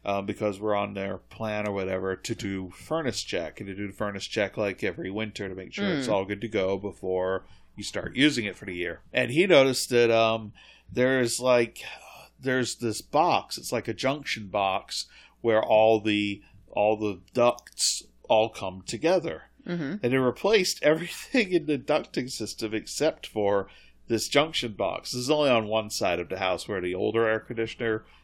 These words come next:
Speaker 1: is, the one that has not been as recently replaced.
Speaker 2: Mm-hmm.
Speaker 1: And he said that the junction box is falling apart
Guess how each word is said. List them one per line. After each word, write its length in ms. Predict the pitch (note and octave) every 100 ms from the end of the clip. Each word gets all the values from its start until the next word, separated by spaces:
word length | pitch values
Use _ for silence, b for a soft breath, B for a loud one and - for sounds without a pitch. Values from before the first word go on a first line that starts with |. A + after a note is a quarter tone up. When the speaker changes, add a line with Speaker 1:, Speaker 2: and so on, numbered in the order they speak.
| b
Speaker 1:
is, 280 | - A2+ G#2+
the 120 | -
one 220 | G2 G2+ G2
that 180 | G2 - _ _
has 200 | - G#2
not 240 | G#2+ G2 -
been 280 | G2+ F#2 F2+
as 220 | F#2 F2
recently 360 | G2+ F2 F2
replaced. 680 | F2+ E2+ - G2 D2+ - -
Speaker 2:
Mm-hmm. 380 | - F#3+ D#3 D#3 -
Speaker 1:
And 200 | A2 G#2+
he 120 | A#2+
said 400 | A2 C3 A#2 A2+ b b b -
that 400 | A2 A2 A2 - _ _ -
the 300 | A#2 A2+ A2
junction 520 | - C3+ E3+ - C3+
box 420 | A2 G#2 G2+ - -
is 300 | A2+ G#2 - -
falling 420 | - B2 D3+ C#3+
apart 600 | A#2 - E3+ A#2 B2+